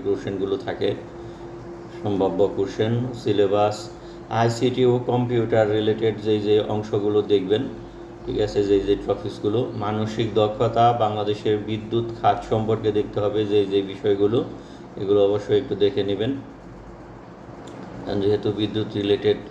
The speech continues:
প্র-, মানে, আহ, জব এটা, এখানে অবশ্যই দেখতে হবে। তারপরে হলো যে আপনার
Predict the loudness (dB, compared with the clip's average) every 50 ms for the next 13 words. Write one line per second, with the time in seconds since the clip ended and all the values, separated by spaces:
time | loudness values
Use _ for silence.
0 | -16 -18 -18 -18 -18 -18 -18 -18 -18 -18 -18 -18 -20 -18 -18 -18 -18 -16 -16 -8
1 | 0 2 2 2 2 2 -2 0 0 -2 -2 -2 -2 -2 -2 -2 -2 -2 -2 -4
2 | -8 -12 -6 0 2 4 4 4 4 4 2 2 2 -2 -2 -4 -6 -12 -16 -18
3 | -18 -18 -18 -18 -16 -12 -10 -6 -6 -4 -4 -4 -4 -4 -4 -2 0 2 2 2
4 | 0 2 2 2 2 2 2 2 0 0 2 2 2 2 4 4 4 4 4 4
5 | 2 0 0 0 0 -2 -2 -2